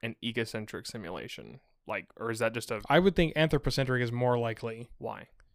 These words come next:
Speaker 2: Um, so, okay, supposing, okay, the, the, because the reason I think that anyone would make an anthropocentric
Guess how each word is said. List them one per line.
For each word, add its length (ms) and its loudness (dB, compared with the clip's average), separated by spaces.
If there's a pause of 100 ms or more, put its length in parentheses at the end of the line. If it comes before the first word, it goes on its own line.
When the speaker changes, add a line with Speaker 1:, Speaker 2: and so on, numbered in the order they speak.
(240)
Speaker 2:
Um, 800 2
so, 300 8 (520)
okay, 260 -2 (300)
supposing, 800 6
okay, 220 2
the, 240 -2
the, 100 -2 (800)
because 240 6
the 100 10
reason 300 6
I 100 6
think 220 2
that 100 2
anyone 520 0
would 220 6
make 160 4
an 80 2
anthropocentric 680 0